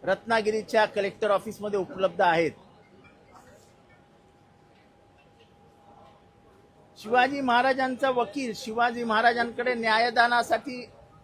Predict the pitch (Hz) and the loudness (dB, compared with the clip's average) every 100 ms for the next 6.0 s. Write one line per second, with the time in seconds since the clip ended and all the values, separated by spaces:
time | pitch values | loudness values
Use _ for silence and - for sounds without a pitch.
0 | _ _ - - - - 180 240 - 240 | _ _ -20 -20 -20 -16 -8 -8 0 2
1 | 240 254 240 233 233 226 226 - - - | 6 6 6 2 4 4 4 0 -16 -20
2 | - - - - - - _ - - - | -20 -20 -20 -20 -20 -20 _ -20 -20 -20
3 | _ _ _ _ - - - 208 214 233 | _ _ _ _ -20 -20 -16 -10 -6 -6
4 | - 285 269 247 226 226 220 202 202 190 | 0 0 0 -2 2 2 2 0 -4 -6
5 | 196 196 - 175 175 202 185 180 185 | -6 -6 -2 -4 -2 -2 -2 2 0